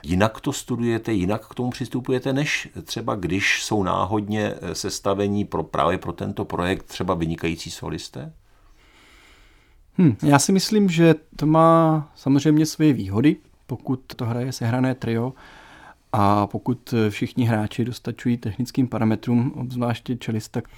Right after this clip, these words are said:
Speaker 2: kde ten čelový part je velmi vypjatě napsaný. Takže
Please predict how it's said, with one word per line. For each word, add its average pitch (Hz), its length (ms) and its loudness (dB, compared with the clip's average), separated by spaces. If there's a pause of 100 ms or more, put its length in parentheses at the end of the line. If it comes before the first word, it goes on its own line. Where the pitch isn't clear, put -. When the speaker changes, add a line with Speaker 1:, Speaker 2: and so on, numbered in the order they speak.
(460)
Speaker 2:
kde 110 120 2
ten 113 180 4
čelový 117 260 2
part 113 340 0
je 113 160 4 (140)
velmi 120 580 8
vypjatě 120 440 -2
napsaný. 101 500 -2 (560)
Takže 113 520 4